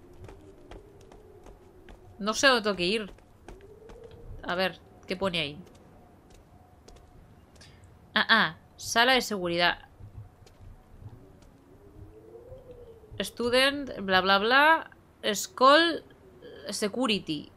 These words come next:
Pa' allá. Vale. Es que, es que yo no... Es que no, no... No sé dónde tengo que ir. ¿Y la otra dónde está?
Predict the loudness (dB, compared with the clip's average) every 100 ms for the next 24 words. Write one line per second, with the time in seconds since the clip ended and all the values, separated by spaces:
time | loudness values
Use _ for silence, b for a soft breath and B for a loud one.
0 | 2 6 8 8 6 -2 -20 -20 2 4
1 | 4 2 -12 -20 -20 _ -20 -20 -20 -20
2 | -20 -20 -20 -20 -20 -20 _ -20 -12 0
3 | 0 0 -6 -8 -8 -2 2 4 6 6
4 | 4 0 -8 -18 -20 -18 -14 -12 -12 -14
5 | -8 -6 -6 -6 -4 2 4 6 6 4
6 | 2 2 0 -4 -6 -12 b b -4 -2
7 | 0 4 6 6 6 4 4 0 6 6
8 | 6 4 2 0 2 0